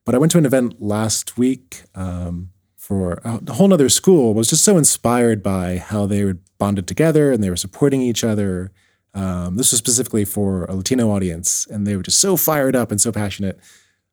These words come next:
Um, I'm like, "Why not, why aren't I helping, you know, my kind of fellow alum or students?" Or, and the very next day, someone just contacted me out of blue on LinkedIn,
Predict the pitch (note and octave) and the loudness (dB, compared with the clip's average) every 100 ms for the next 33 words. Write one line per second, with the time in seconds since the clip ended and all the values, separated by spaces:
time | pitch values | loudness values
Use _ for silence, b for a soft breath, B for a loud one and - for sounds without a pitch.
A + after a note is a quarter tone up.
0 | _ G2 F#2+ F2+ F2 E2+ B2 A2 B2+ E3+ | _ -10 -8 -8 -10 -4 -2 2 4 4
1 | D#3+ D#3 C3+ C3+ C#3+ D3+ D3+ C3 B2 A2 | 4 2 2 0 2 2 2 2 0 0
2 | A#2+ A#2 A2 G#2 G2+ G2 F#2+ - G#2 F#2+ | 0 2 2 0 -2 -4 -6 -6 -4 -2
3 | F#2+ G2 F#2+ F2+ F2+ F2+ F#2+ G#2 G2+ F#2 | -2 -2 -2 -4 -6 -8 -8 -4 -2 -2
4 | F2+ F2 E2+ F2 F#2 F2+ F#2+ - - G2 | -4 -4 -8 -10 -8 -10 -6 -6 -2 -4
5 | F2+ F2+ - F#2 F2+ b b C#3+ C#3+ F3 | -4 -6 -6 -8 -12 b b 0 4 6
6 | D3+ - C3+ B2+ A2 G2 - - - A2+ | 4 2 2 4 2 2 0 2 2 2
7 | A2 G#2 G2+ G2 G#2+ - - G#2 G2+ F2 | 2 2 0 0 -2 -2 -2 -2 -2 -2
8 | F#2+ F2+ G#2 F#2+ G2+ G#2 D#3+ D3+ C#3 | -2 0 0 2 0 0 0 2 -2